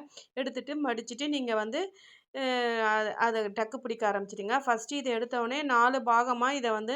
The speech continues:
நம்ம வந்து அர்க் அப் பண்ணிக்கணும். அதுக்கப்புறமா இடுப்பு அளவையும் நம்ம நாலு பாகமா எடுத்துக்கணும். எடுத்துட்டு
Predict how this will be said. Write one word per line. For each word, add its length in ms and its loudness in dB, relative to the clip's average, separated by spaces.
நம்ம 300 -2
வந்து 260 -4
அர்க் 240 -2
அப் 140 -2
பண்ணிக்கணும். 540 -2
அதுக்கப்புறமா 600 2
இடுப்பு 340 -2
அளவையும் 460 2
நம்ம 220 0
நாலு 280 2
பாகமா 420 2
எடுத்துக்கணும். 600 -2
எடுத்துட்டு 460 -2